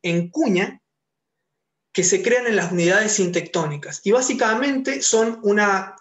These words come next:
se crean esas cuñas por una competencia entre la tasa de alzamiento de una estructura, ¿sí? Por ejemplo, en una cuenca de antepaís, la tasa de, de crecimiento de un anticlinal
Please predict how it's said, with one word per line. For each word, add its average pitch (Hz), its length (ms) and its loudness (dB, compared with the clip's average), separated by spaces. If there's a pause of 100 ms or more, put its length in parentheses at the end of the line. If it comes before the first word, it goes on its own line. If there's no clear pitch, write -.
(120)
se - 260 -4
crean 226 300 2
esas 202 240 -4
cuñas 233 280 -2
por 190 140 -2
una 240 240 0
competencia 220 840 0
entre 156 440 -6 (200)
la 147 160 -2
tasa - 260 0
de 196 60 2
alzamiento 220 580 0
de 170 60 2
una 180 140 0
estructura, 196 760 -4 (540)
¿sí? 214 220 -6
Por 156 180 -4
ejemplo, 185 600 -4
en 151 60 -14
una 156 160 -6
cuenca 170 400 -2
de 147 60 -6
antepaís, 214 540 -4
la 143 120 -6
tasa 185 240 -2
de, 175 180 -4
de 170 120 -6
crecimiento 202 480 0
de 165 40 0
un 170 60 0
anticlinal 247 600 -2